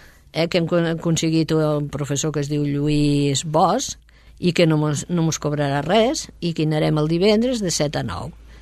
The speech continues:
I mos falta gent per fer una obra de teatre.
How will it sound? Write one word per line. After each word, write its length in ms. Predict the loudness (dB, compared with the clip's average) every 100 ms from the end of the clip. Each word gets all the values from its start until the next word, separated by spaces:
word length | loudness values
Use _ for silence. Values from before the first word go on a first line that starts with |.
| -10
I 140 | -2 0
mos 240 | 0 -2
falta 280 | -2 -2 -2
gent 300 | 2 2 2
per 120 | -2
fer 160 | -2 -4
una 140 | -2
obra 140 | -4 -6
de 80 | -10
teatre. 500 | -12 -14 -10 -10